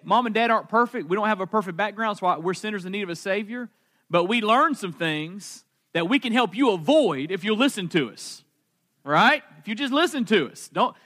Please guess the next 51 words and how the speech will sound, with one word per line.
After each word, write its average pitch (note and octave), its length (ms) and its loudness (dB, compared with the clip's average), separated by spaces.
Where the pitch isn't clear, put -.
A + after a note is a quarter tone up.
uh, E3+ 60 -2
learn A#3 420 2
from C4 160 -4
our, C#4 260 4
uh, - 300 -14
our A#3+ 260 2
unfaithfulness G3+ 800 -2
so - 80 -12
you G3 160 -4
don't C4+ 160 0
have B3 140 -2
to G3 180 -2
go A3 140 4
down G#3+ 160 2
that G#3+ 240 2
same F#3 600 -6
road." D#3 420 2
And D3+ 140 -6
so E3 380 -4
we A3 240 0
wanna G3 400 -2
pass A3 320 0
on A#3+ 80 -2
our A#3 100 0
faith G#3 480 -2
so G3 160 -4
that E3 240 -2
our E3 160 -4
children A3 480 -4
will E3+ 80 -4
put C3 200 -8
their C#3+ 100 -6
confidence B2+ 480 -8
in B2+ 140 -10
God, A#3+ 480 2
they'll D#3+ 80 -2
not E3 200 -4
forget C3+ 240 -8
His B2 140 -10
works, A3 400 2
and D3 160 -10
not F3+ 320 0
follow F3+ 320 -2
patterns E3 560 -6
of D3+ 300 -8
unfaithfulness. C3+ 480 -12
They'll C#3+ 280 -2
learn F#3 380 2
from F#3 240 -4
the F3 80 -6
past. E3+ 480 -4